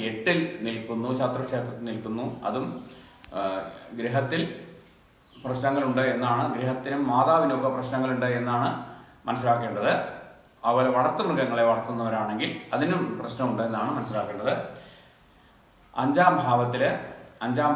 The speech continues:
ഭാവാധിപൻ ആറിൽ പോയി നിൽക്കുന്നു. അതുപോലെ അഞ്ചാം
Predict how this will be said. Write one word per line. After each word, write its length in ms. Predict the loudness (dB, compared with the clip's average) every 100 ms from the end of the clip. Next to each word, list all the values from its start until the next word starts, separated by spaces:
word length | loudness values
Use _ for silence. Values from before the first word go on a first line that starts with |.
| 4
ഭാവാധിപൻ 640 | 8 10 10 6 2 0 -4 -10 -16 -20 -20 _ _ 2 6
ആറിൽ 200 | 6 6 2
പോയി 140 | 0 0
നിൽക്കുന്നു. 360 | -2 -2 0 0 0 -10 -16 -20 -20 -20 -20 -20 -20 -20 -20 _ _ _ _ -20 -20 -20 -6 2
അതുപോലെ 360 | 4 6 4 4 -2 -10 -14 -18 -20 -20 -20 -20 -8 -2
അഞ്ചാം 320 | 2 4 4